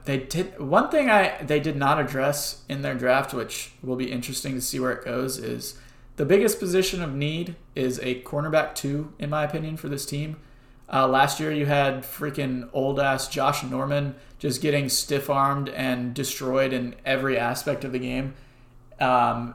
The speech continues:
as, as just, like, a guy who had to play a lot. And, you know, obviously Tre'Davious White, super good all-pro talent on the other side, but, uh, defensive backs, I, I believe they only have two returning def-, um,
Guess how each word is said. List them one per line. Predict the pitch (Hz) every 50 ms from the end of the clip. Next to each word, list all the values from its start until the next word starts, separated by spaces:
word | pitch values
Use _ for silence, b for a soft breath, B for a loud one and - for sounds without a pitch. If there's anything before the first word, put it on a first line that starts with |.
| - -
as, | 139 123 123 123 120 117 - - - - - -
as | 131 123 123 120 -
just, | 143 131 -
like, | 135 120 - - - - -
a | 131 127
guy | 127 123 123 131 131
who | 131 127
had | 120 120 117 123 127 123 120 120 -
to | - 143
play | - - 123 123 127
a | 127 120
lot. | 120 120 123 131 143 - - - -
And, | 131 123 120 117 117 117 120 - b b b b b b b b b b - - -
you | - 127
know, | 127 127 123 120 117 - - - - - _ - - - -
obviously | 135 147 147 147 143 - 156 135
Tre'Davious | - - 147 139 143 143 139 139 135 -
White, | 139 131 113 131 - -
super | - - - - - 214 214 202 160 - 156 139 127
good | 131 135 127 123 120
all-pro | - - 139 131 131 131 - 131 127 123 123 120
talent | - - 131 127 127 127 123 123
on | 127 123 123
the | 120 120
other | 120 131 135
side, | 127 - 156 147 143 143 143 131
but, | - 123 117 113 - B B B B B B B B B B -
uh, | - 117 117 117 117 117 117 - - - - -
defensive | 139 139 143 - 175 190 185 - 202 170
backs, | 185 185 180 180 -
I, | 151 131 131 127 123
I | 127
believe | 127 139 139 151 156 156 143
they | 143 143
only | 143 147 147 143
have | 143 143 139 -
two | - - 147 147
returning | 147 156 151 - - 151 147 151 147 139
def-, | 143 139 - -
um, | 131 127 127 127 120 120 123 120 123 -